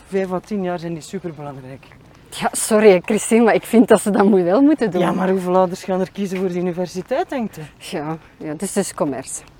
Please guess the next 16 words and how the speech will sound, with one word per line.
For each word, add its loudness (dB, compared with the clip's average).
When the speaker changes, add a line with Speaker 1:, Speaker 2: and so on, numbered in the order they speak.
Speaker 1:
Tuurlijk -4
is -4
het -20
commerce. -14
Maar -6
commerce -4
vanuit, -6
ehm, -6
een -8
bezorgdheid -10
van -16
ouders. -12
En -12
dan -8
zijn -12
we, -14